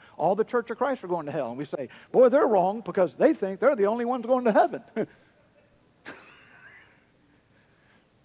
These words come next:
I mean, it may shock some of us, even disappoint some of us to find out who gets in.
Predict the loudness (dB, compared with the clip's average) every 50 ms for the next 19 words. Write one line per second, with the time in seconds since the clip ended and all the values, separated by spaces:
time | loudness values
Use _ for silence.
0 | _ _ _ _ _ _ _ _ _ _ _ _ _ _ _ _ _ _ _ _
1 | _ _ _ _ _ _ _ _ _ _ _ _ _ _ -4 -2 0 2 2 2
2 | 4 4 2 2 2 2 2 2 2 2 0 -6 -6 -6 -6 -2 0 0 0 -2
3 | -4 -8 -4 -2 0 2 2 0 0 -2 -2 -2 -2 -2 0 0 0 0 -2 -4
4 | -6 -4 -2 -2 -4 -4 -6 -10 -12 -14 -6 -4 -4 -4 0 0 0 0 0 -2
5 | -8 -20 -20 -20 _ _ 0 0 0 2 0 -2 -2 -2 -6 -6 -6 -6 -8